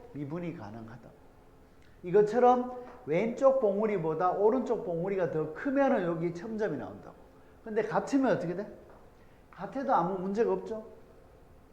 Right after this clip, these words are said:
여기저기 이렇게 돼 전체에서 미분이 가능하다. 이게 이해가 가냐? 한번 들어는 봐라. 이해가 가야 한다.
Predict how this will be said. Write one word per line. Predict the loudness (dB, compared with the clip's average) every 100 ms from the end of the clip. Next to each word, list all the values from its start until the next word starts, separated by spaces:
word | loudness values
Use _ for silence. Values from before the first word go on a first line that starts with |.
| -20 -20 -20 -20 -20 -20 -20 -20 -20 -20 -20 -20 -20 -20 -20 -20 -20 -20 -6
여기저기 | -4 0 0 0 0
이렇게 | 0 2 2 0
돼 | -4 -4
전체에서 | -4 -6 -4 -4 -4 -6
미분이 | -6 -8 -6 -8 -10
가능하다. | -12 -14 -14 -16 -16 -14
이게 | -6 -4
이해가 | -2 -2 -4 -6
가냐? | -12 -12 -12 -12 -18 -20 -20 -20 -20 -20 -20 -18
한번 | -10 -8 -6
들어는 | -4 -4 -4 -8
봐라. | -10 -8 -8 -8 -12 -20 -20 -14
이해가 | -10 -6 -8 -10
가야 | -10 -10 -10
한다. | -10 -10 -10